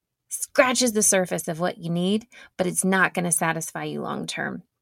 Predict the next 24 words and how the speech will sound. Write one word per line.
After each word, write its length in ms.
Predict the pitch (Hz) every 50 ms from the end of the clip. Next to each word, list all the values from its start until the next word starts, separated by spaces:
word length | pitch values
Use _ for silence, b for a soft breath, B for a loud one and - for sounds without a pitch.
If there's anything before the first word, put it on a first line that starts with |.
| _ _ _ _ _ _ _ _ - - _ _ _ _ _ B B B B B B B B B _ _ - - - -
That 320 | 185 226 226 226 - -
for 120 | - 226 208
me 520 | 196 196 185 175 165 160 165 - - - _ -
has 420 | - 165 - 180 180 180 170 160
been 460 | - - 190 175 165 160 160 165 - -
a 40 |
huge 1000 | - - - - - 233 240 254 254 247 233 208 185 170 160 151 - - - - - _ _ _
battle 600 | 170 156 - 175 165 165 160 - - - - - _ _ _ _ _ _
in 340 | 196 196 190 185 185 190 180
this 420 | 170 175 170 160 - - - - -
wilderness. 540 | 220 165 160 156 151 156 156 151 - - -
And 160 | - 196 190
I 200 | 185 190 214 247
mean 300 | 254 240 208 190 180 175
mental 580 | 170 170 170 170 - - 175 160 160 160 190 - _ _ _ _ _
battle, 380 | - 156 156 147 - - - - _ _
day 200 | - 196 196 190
in, 280 | 185 - 180 170 165 160
day 220 | - 175 170 170
out, 260 | 160 156 151 - -
because 320 | - 185 185 - 208 185 -
when 140 | 170 175 180
you're 140 | 254 330
alone 520 | 320 262 208 185 180 190 202 233 277 320